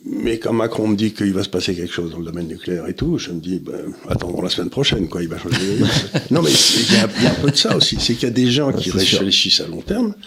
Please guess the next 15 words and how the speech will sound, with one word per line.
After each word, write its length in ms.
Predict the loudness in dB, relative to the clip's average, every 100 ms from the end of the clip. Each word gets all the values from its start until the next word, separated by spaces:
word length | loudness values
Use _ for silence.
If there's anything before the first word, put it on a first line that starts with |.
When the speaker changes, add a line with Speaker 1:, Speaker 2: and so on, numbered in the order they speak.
| -18 -4
Speaker 1:
On 60 | 0
l'a 80 |
bien 140 | 2 2
vu 180 | 0 0
pendant 280 | -2 0
le 60 | 0
covid, 360 | 0 2 4 2 -2 -10 -14 -4
les 80 |
Suédois 360 | -2 0 2 2
ont 60 | 2
dit, 180 | 0 2
nous, 140 | 2
on 60 | 2
ferme 240 | -2 -4
rien. 320 | -2 -2 -4